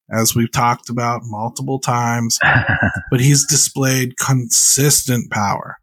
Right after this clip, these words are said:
Speaker 1: In twenty twenty-one, he had four hundred thirty-nine at-bats and stroked twenty-seven home runs in his, uh, high A season with an O P S of eight seventy-six.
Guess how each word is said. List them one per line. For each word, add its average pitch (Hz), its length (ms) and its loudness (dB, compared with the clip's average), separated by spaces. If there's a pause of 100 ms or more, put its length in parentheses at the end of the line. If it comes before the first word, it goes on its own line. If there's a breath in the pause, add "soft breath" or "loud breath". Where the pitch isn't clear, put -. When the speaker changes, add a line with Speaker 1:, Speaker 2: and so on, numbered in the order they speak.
(320 loud breath)
Speaker 1:
In 131 140 4
twenty 170 300 4
twenty-one, 147 600 4
he 139 180 4
had 131 240 2
four 143 300 0
hundred 131 360 0
thirty-nine 123 720 2 (100)
at-bats 117 760 -2
and 107 120 -8
stroked - 460 -2 (220)
twenty-seven 143 1040 0
home 117 260 -2
runs 110 500 -4 (360 soft breath)
in 120 140 0
his, 113 340 2
uh, 107 220 0
high 123 260 2
A 117 240 2
season 117 580 2
with - 120 -10
an 113 80 -2
O 120 160 0
P 120 160 2
S 117 240 2
of 107 180 -4
eight 117 220 -2
seventy-six. 113 1080 0